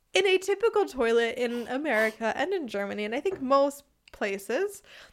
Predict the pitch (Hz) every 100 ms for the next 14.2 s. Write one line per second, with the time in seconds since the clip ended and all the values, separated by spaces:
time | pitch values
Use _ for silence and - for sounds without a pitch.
0 | _ 233 254 247 - 302 349 381 381 403
1 | 392 247 214 214 214 196 202 320 370 -
2 | - - _ 240 233 233 233 226 - -
3 | _ _ _ - 202 196 208 226 349 320
4 | 214 208 - - - _ 226 226 262 220
5 | - 220 202 202 - 240 240 233 226 226
6 | - - - _ _ - 214 214 226 214
7 | 208 190 196 196 370 - - - _ _
8 | _ _ 233 240 226 - 247 262 294 294
9 | 269 226 214 - _ _ _ - 233 214
10 | 226 233 226 277 220 208 208 269 - _
11 | - 254 233 233 233 311 294 220 202 214
12 | 233 214 208 - 220 220 220 - 214 208
13 | 208 202 202 - - 202 - 208 - 320
14 | 440